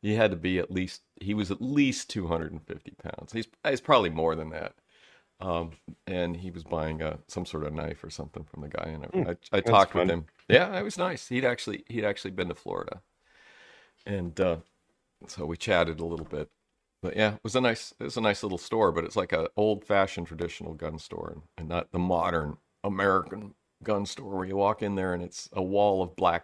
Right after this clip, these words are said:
Speaker 1: guns ready for the, uh, twenty-third century Marine platoon to arm up.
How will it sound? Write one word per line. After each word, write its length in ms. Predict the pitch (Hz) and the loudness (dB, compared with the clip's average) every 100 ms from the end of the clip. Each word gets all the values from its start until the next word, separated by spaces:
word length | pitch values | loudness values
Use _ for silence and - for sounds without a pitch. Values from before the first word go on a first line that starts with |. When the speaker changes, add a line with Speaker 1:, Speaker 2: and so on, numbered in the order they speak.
| 95 | -2
Speaker 1:
guns 520 | 87 87 82 82 - _ _ - - - _ _ _ _ _ _ - | 0 0 -2 -8 -16 _ _ -20 -20 -20 _ _ _ _ _ _ 0
ready 240 | 95 92 | 2 2
for 240 | 87 90 | 2 -2
the, 240 | 85 82 82 | 0 -2 -2
uh, 120 | 82 - | -4 -6
twenty-third 680 | 110 101 92 - 95 90 82 _ _ _ | -4 -2 -2 0 0 0 -6 _ _ _
century 500 | - - 107 - 95 | -8 -4 -4 -2 -2
Marine 560 | 87 85 90 92 90 82 _ | 0 2 2 2 0 -4 _
platoon 520 | - 98 - 101 87 | -6 -4 0 0 2
to 120 | 85 - | -2 0
arm 260 | 98 92 90 | 2 4 4
up. 240 | 87 - | 2 0